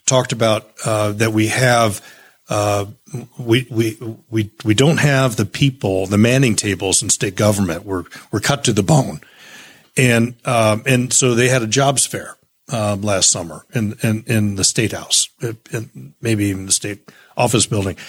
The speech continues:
What I would have done, and I, I would have had a Lean Six Sigma program. And I was said, you know, we have forty-nine agencies that are cabinet officials. Let's try to work this out where we share employees,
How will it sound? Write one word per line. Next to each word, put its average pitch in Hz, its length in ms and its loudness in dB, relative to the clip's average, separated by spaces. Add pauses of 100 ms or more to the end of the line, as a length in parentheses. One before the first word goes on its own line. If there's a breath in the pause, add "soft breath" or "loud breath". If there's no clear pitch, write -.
(800 loud breath)
What 117 200 -2
I 135 140 4
would 151 180 4
have 95 140 -6
done, 82 380 -4 (220)
and 120 160 0
I, 131 200 2
I 127 100 2
would 147 160 4
have 107 120 -2
had 107 160 2
a 107 60 2
Lean 110 560 2
Six - 580 0
Sigma 113 560 0 (260 soft breath)
program. 87 560 0 (400 soft breath)
And 113 160 2
I 113 40 4
was 104 240 2
said, 110 220 -2 (340 loud breath)
you 131 100 4
know, 117 60 2
we 113 100 6
have 135 140 2
forty-nine 151 460 4
agencies 117 600 2
that 101 100 -2
are 87 80 -6
cabinet 123 420 0
officials. 101 540 -2 (440 loud breath)
Let's 151 360 2 (100)
try 120 460 2
to 101 260 -4 (120)
work 117 240 -2
this 107 240 0
out 110 300 0
where 107 180 -2
we 95 160 -6
share 139 380 4
employees, 107 760 0